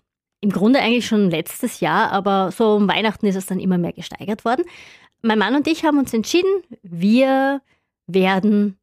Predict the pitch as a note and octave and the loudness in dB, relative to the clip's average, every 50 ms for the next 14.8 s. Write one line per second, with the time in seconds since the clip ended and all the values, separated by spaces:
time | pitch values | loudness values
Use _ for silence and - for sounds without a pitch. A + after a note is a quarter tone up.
0 | _ _ - - G3+ G3 F#3 F3 E3 D#3+ D#3+ - - F#3 - - F#3+ F3+ E3+ F3+ | _ _ -2 0 2 4 4 2 0 -2 -4 -4 -4 -4 -2 -2 -4 -2 -2 -2
1 | G3 F3+ F3+ E3+ F3+ F#3 A3 A3+ - - G3+ F3+ - - F3+ - - A3+ A3+ A3+ | -2 -2 -2 -2 0 0 -2 -2 -4 -4 -4 -6 -4 -4 -6 -4 -2 0 0 0
2 | - B3+ A#3+ B3 A3+ - - - _ _ _ _ _ - - - G3 - - - | 2 2 2 0 0 -4 -10 -20 _ _ _ _ _ -6 -2 -2 -2 -2 0 0
3 | C#4+ D4 D#4+ E4 D4+ - - - G3+ F3+ G3+ F#3 F3 F3 F#3 F#3 G3 A#3+ - - | 2 4 4 4 2 -2 -4 -6 -2 0 2 2 4 4 4 4 4 2 2 0
4 | C4 A3+ - - G3+ F3+ F3 E3+ G3 A3+ C4 - - - - F#3+ F#3 E3+ E3 - | -4 -4 -4 -4 -4 -2 0 2 2 2 2 0 -4 -8 -4 -2 -2 -2 -2 -4
5 | - - F3 E3+ - - G3 F#3+ - - G3 D#3+ - - - - - F3+ - _ | -6 -8 -8 -6 -4 -4 -4 -4 -4 -6 -10 -10 -10 -14 -18 -18 -20 -20 -20 _
6 | _ _ _ _ _ _ _ _ _ - - - - _ _ _ _ _ _ _ | _ _ _ _ _ _ _ _ _ -20 -20 -20 -20 _ _ _ _ _ _ _
7 | - G#3 G#3 B3 C4 B3+ - D4 C4+ B3 - B3 A#3+ - - A#3+ - - - C#4 | -2 0 2 2 2 2 2 0 0 0 0 0 0 0 0 -2 -2 0 -2 -2
8 | - - A3 A#3 A#3 C#4 - - B3 A3+ A3 A3 G#3+ G#3+ G#3+ G#3 - _ - - | 0 0 -2 -2 -2 -4 -2 -2 0 2 2 2 2 2 0 0 -4 _ -12 -8
9 | - G#3 G3 G3+ G3+ - - A3+ A3 G#3+ A#3+ A#3+ - - - A#3+ - G#3+ G3 - | -4 -2 0 0 0 0 0 0 2 2 0 -2 -4 -4 -4 -2 0 0 0 -2
10 | - - A3+ G#3+ G#3 G3+ - - - - - - - - - - _ _ _ - | -2 0 0 0 0 0 -4 -14 -16 -20 -20 -20 -20 -20 -20 -20 _ _ _ -20
11 | - - _ _ _ _ _ - A#3 A3 A3 G3 - - A3 G3 A#3+ C#4+ E4 - | -20 -20 _ _ _ _ _ -2 0 0 0 -2 -4 -6 -2 0 2 2 2 2
12 | A3+ G#3 B3 C4 - C4 C4 A#3 A3 A#3 B3 - - - G#3 F#3+ - - E3+ F3+ | 0 0 0 0 0 0 2 2 2 2 0 -2 -4 -4 -4 -4 -2 -2 0 0
13 | A3+ E4+ - - - - _ _ _ - A#3 A3+ - _ - G3+ F#3+ F#3+ G3 G3 | 0 0 -2 -6 -20 -20 _ _ _ -2 -2 -2 -2 _ 0 2 4 4 4 4
14 | G#3 A3 A3+ A#3+ C4 D4 D#4 - - F#3+ F#3 F#3 G#3+ - - - | 4 4 4 2 0 0 -2 -4 -2 -2 0 0 0 -2 -4 -14